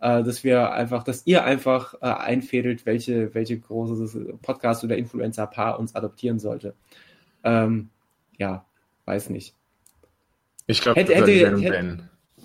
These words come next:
Speaker 1: hätte jetzt gerade noch eine fragwürdige Überleitung gehabt, äh, um Shoutouts zu geben. Äh, <laughs> ich hoffe, man nimmt uns das nicht böse, weil einleiten mit, äh, großes, äh, große Inf-,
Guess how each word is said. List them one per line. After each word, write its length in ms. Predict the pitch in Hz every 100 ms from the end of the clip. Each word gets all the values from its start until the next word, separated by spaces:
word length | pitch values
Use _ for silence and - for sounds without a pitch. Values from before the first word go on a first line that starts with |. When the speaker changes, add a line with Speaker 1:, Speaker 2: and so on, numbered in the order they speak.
| - -
Speaker 1:
hätte 200 | 160 180
jetzt 180 | 160
gerade 240 | - 123 151
noch 140 | 139
eine 100 | 139
fragwürdige 540 | - 123 143 143 131 127
Überleitung 480 | 147 139 117 117
gehabt, 320 | 117 120 127 -
äh, 140 | 113
um 200 | 110 120
Shoutouts 520 | 117 131 - 123 -
zu 100 | 123
geben. 300 | 110 110 123
Äh, 300 | 110 110 104
<laughs> 0 |
ich 220 | 123 - -
hoffe, 200 | 208 190
man 140 | 170
nimmt 240 | 190 214 -
uns 140 | 143
das 140 | 139 131
nicht 200 | 135 -
böse, 280 | 147 151
weil 180 | 131 127 - - - - -
einleiten 540 | 139 147 135 143 139
mit, 260 | 127 135 -
äh, 200 | 127 123
großes, 540 | 117 113 135 123 117
äh, 1000 | - 113 110 110 110 - - 95 - - 139
große 300 | 123 127 120
Inf-, 260 | 131 143